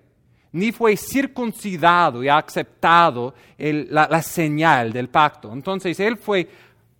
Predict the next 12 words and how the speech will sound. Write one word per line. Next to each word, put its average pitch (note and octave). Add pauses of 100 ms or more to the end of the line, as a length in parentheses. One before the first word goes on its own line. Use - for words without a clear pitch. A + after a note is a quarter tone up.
fuera D#3+ (140)
de D#3+
la D3+
pared D3
del C#3
pueblo G3+
de G3+
Israel, C3+ (240)
aunque F3+
temó D#3+
a A#2
Jehová. A#2+